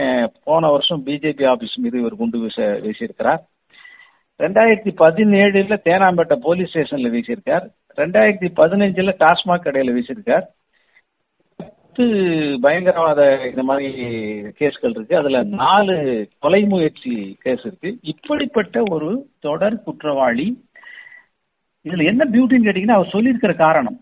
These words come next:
அரசு கோப்புகளில் சரிவர கையெழுத்திடாமல் தாமதப்படுத்துவதால் கவர்னரா? அப்படின்னா என்ன அர்த்தம்?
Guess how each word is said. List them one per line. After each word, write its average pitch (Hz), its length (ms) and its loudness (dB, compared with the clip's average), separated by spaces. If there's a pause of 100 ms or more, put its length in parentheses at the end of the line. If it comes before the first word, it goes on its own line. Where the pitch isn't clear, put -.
(100)
அரசு 233 800 0
கோப்புகளில் 185 880 -2
சரிவர 190 460 -2
கையெழுத்திடாமல் 165 920 -2 (100)
தாமதப்படுத்துவதால் 175 1200 2
கவர்னரா? 147 440 4 (200)
அப்படின்னா 185 300 0
என்ன 175 140 0
அர்த்தம்? 160 440 -2